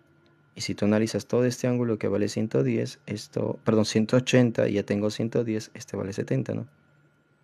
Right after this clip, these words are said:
Ya, pues tengo setenta, tengo noventa, este es veinte. Ya, pues entonces, ¿qué este viene a ser? Viene a ser la bisectriz interior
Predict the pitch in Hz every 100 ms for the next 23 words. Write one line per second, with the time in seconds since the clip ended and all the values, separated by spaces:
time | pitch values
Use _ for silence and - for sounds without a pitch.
0 | _ _ _ _ _ _ 123 113 - 101
1 | 101 107 - 120 107 - 107 107 120 123
2 | 131 127 98 107 101 107 _ _ _ _
3 | _ 147 147 - 113 113 120 123 120 -
4 | 117 - 113 113 113 - 147 143 - 104
5 | 104 - 117 127 110 101 104 110 - 110
6 | 113 113 135 135